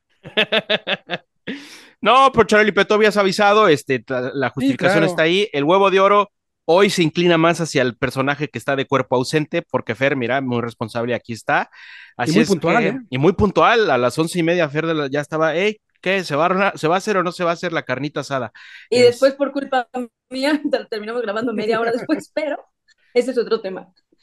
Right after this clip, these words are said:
Speaker 1: Ese es otro
Speaker 3: La
Speaker 1: tema
Speaker 3: intención
Speaker 1: que, eso, eso. La tecnología y Fer, pues... Mm, mm.
Speaker 3: <laughs>
Speaker 1: Pero bueno, ese es otro tema.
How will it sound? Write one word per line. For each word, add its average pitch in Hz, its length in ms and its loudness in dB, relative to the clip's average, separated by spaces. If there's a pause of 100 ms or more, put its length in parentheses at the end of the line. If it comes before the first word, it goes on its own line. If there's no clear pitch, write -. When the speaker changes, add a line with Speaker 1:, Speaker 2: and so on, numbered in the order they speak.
Speaker 1:
Ese 185 200 0
es 175 80 -2
otro 240 160 4
Speaker 3:
La 247 60 4
Speaker 1:
tema 214 300 4
Speaker 3:
intención 185 120 -4
Speaker 1:
que, 139 360 -2
eso, 123 340 -4 (200)
eso. 135 300 -8 (180)
La 135 160 -6
tecnología 160 540 2
y 185 60 4
Fer, 185 320 0
pues... - 360 -8 (340)
Mm, 247 200 2 (380)
mm. 277 320 2 (300)
Speaker 3:
<laughs> - 380 -2 (580)
Speaker 1:
Pero 180 160 4
bueno, 208 240 2 (100)
ese 214 280 0
es 170 60 -4
otro 185 240 -2
tema. 120 300 -4